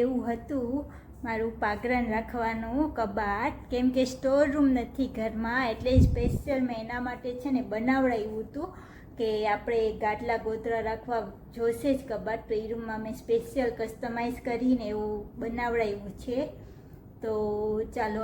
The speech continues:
હવે પાછા કપડાં ભર્યા છે, સાનવી ઉઠે પછી આપણે ઈ કપડાં મશીન ચાલુ કરી દઈશું કાઢીને.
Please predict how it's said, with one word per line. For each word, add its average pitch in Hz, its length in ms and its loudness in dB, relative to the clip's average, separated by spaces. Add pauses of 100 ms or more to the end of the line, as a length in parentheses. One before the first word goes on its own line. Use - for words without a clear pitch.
(100)
હવે 233 180 -2 (140)
પાછા 226 420 -4
કપડાં 226 400 -4
ભર્યા 269 400 0
છે, 262 140 0 (180)
સાનવી 226 340 -2 (120)
ઉઠે 269 340 0 (160)
પછી 220 380 -6
આપણે 226 260 -2
ઈ 220 100 -4 (120)
કપડાં 240 580 -4
મશીન 226 400 -6
ચાલુ 214 300 -4
કરી 262 240 0
દઈશું 254 360 2
કાઢીને. 214 500 -4